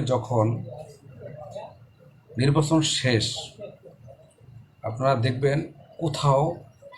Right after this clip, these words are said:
সেই উপজেলা নির্বাচনে বিএনপির কোনো প্রার্থী তারা জয়লাভ করতে পারেনি। বিশেষ করে এদের জামানত অনেক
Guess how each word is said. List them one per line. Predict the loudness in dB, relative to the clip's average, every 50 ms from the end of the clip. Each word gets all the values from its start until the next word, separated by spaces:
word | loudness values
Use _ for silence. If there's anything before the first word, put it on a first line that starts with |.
| -14 -8
সেই | -6 -4 -4 -4 -6
উপজেলা | -2 -2 0 2 2 2
নির্বাচনে | 2 0 0 -2 -2 -2 -2 -2 -2 -2 -2 -4 -8 -14 -20 -20 -20 -20 -20 _ -20 -8 -2
বিএনপির | 2 4 4 4 4 0 -2 -4 -2
কোনো | -2 -2 -2
প্রার্থী | 0 0 -2 -2 -2 -4 -6 -4 -4 -4 -4 -8 -14 -10
তারা | -2 0 2 2 4 6
জয়লাভ | 6 6 8 6 4 2 -2
করতে | -6 -6 -6 -6 -8 -10 -12 -16 -6 0 2
পারেনি। | 2 4 4 2 0 -2 -8 -14 -20 -20 -20 -20 -20 -20 -20 _ -20 -20 -20 -20 -20 -20 -20 -20 _ _ -20 -20 _ _ _ _ _ -20 -20 -20 -20 -20 -20 -20 -20 -20 -20 _ _ _ _ _ _ _ _ -20 -20 -16 -16 -16 -16 -18 -20 -20 -20 -20 _ -20 -20 -20 -20 -20 -8 -2
বিশেষ | 0 2 2 2 0 -2
করে | -2 -2 -2 0
এদের | 0 2 2 2 2 4
জামানত | 4 4 4 6 6 6 6 6 4 2
অনেক | 2 2 2 2